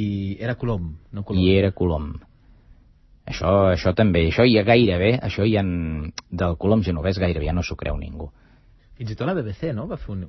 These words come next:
Speaker 1: un, un reportatge d'això, va ser la
Speaker 2: No,
Speaker 1: B B C?
Speaker 2: el Discovery Channel.
Speaker 1: El Discovery Channel, això. El Discovery Channel va recollir part de la investigació i
Speaker 2: El
Speaker 1: va fer
Speaker 2: que
Speaker 1: un
Speaker 2: passa
Speaker 1: reportatge.
Speaker 2: és que el que estem ara acceptant per Colom, podem dir, ara la gent diu, «Sí, Colom sí, però Cervantes no.» On és la diferència? Si tenen la màquina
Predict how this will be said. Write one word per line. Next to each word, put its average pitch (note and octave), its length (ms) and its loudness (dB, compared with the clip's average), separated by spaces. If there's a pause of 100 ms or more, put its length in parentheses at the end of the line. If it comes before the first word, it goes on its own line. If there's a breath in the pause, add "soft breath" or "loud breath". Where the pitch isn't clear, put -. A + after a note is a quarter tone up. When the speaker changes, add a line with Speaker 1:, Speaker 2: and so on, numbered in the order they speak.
Speaker 1:
un, F#2+ 120 -8 (360)
un F#2 140 -12
reportatge G2 500 -12
d'això, C3 300 -12
va C3+ 100 -10
ser - 80 -14
la D#3+ 80 -4
Speaker 2:
No, A2+ 140 6
Speaker 1:
B G2+ 160 4
B - 0 -
C? - 20 0
Speaker 2:
el - 80 0
Discovery A2 480 2
Channel. E2 380 -4
Speaker 1:
El C3 80 -2
Discovery C3 420 0
Channel, F2 300 -12
això. F#2+ 240 -10 (420 soft breath)
El G#2+ 160 -10
Discovery A#2 320 -8
Channel B2+ 220 -6
va A#2 80 -6
recollir A2+ 260 -4
part G#2+ 160 -6
de G#2+ 80 -4
la G#2 80 -6
investigació G#2 460 -6
i - 20 -2
Speaker 2:
El - 80 4
Speaker 1:
va - 80 -4
fer A#2 80 -6
Speaker 2:
que G#2 80 2
Speaker 1:
un G#2 80 -2
Speaker 2:
passa B2+ 300 4
Speaker 1:
reportatge. B2+ 80 4
Speaker 2:
és - 100 -4
que G#2+ 80 0
el G2 140 2
que F#2+ 80 -2
estem - 260 2
ara A2+ 160 4
acceptant G#2+ 560 -4
per F2 160 -4
Colom, A#2 460 0 (420)
podem G#2 220 2 (100)
dir, E2 160 0
ara F#2 160 2
la G2 80 2
gent F#2+ 160 0
diu, E2 80 -2
«Sí, F3+ 240 0
Colom F3+ 400 4
sí, F#3+ 240 4
però A#2 240 0
Cervantes D3+ 560 0
no.» A2 220 2 (240)
On F#2 180 -2
és E2+ 160 -2
la E2 80 -4
diferència? E2 640 -6
Si - 220 -4
tenen D3+ 260 0
la B2 80 4
màquina E2 540 -2